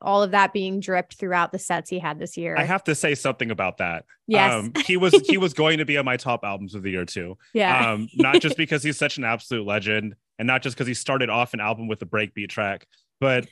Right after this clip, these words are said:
Speaker 1: <laughs>
Speaker 2: but, like, seriously, like, he, he re-, like, after forty years in the game, how does this man,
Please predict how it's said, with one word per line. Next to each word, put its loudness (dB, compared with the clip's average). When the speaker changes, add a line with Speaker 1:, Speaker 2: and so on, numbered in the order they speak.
Speaker 1:
<laughs> -2
Speaker 2:
but, -2
like, 0
seriously, 0
like, 2
he, -2
he -6
re-, 0
like, -2
after -2
forty 0
years 0
in -6
the -2
game, -2
how -2
does -2
this -4
man, 0